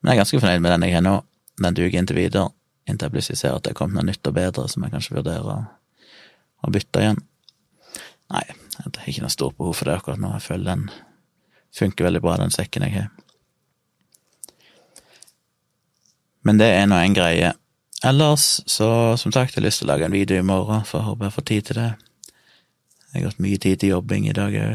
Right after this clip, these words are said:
selvfølgelig, siden det er det jeg lever av, tross alt. Men, eh, Tone har jo lagt ut en ny video på sin Patreon, som er eksklusiv bare på Patreons, der hun snakker om tabuord,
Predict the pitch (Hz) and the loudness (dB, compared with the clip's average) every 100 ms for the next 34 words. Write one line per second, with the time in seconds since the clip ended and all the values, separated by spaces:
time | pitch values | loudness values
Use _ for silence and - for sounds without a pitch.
0 | 113 - - 110 117 127 131 - - 107 | -6 -10 -4 -2 -2 -2 -2 -4 -4 -4
1 | 104 107 104 - - _ _ 101 101 101 | -2 -2 -4 -8 -20 _ _ 2 4 4
2 | 110 110 - 113 123 131 - - _ - | 2 0 0 0 0 -2 -8 -20 _ -20
3 | - - - - - _ _ _ _ _ | -20 -20 -20 -20 -20 _ _ _ _ _
4 | _ 107 104 101 98 95 95 - _ _ | _ -4 0 0 0 -2 -4 -10 _ _
5 | - - 127 120 127 - 107 107 107 - | -10 2 2 4 2 2 2 0 -2 0
6 | 104 101 104 - 110 104 107 101 104 101 | 0 0 -4 -2 2 4 4 2 2 0
7 | - - 95 104 117 113 113 135 139 - | -2 -2 0 2 2 2 2 2 2 0
8 | 92 - 104 - - 104 98 101 98 98 | -2 -2 -4 -4 -4 -2 0 0 0 -2
9 | - 73 - 101 - 113 113 117 - - | -2 -2 0 0 0 -2 0 -2 -6 -10
10 | - _ _ _ _ _ _ _ _ 92 | -16 _ _ _ _ _ _ _ _ -4
11 | 90 - 87 - 92 92 - 80 87 98 | -2 -2 -4 0 0 0 -2 0 0 0
12 | 104 98 117 120 - | 0 2 0 -2 -6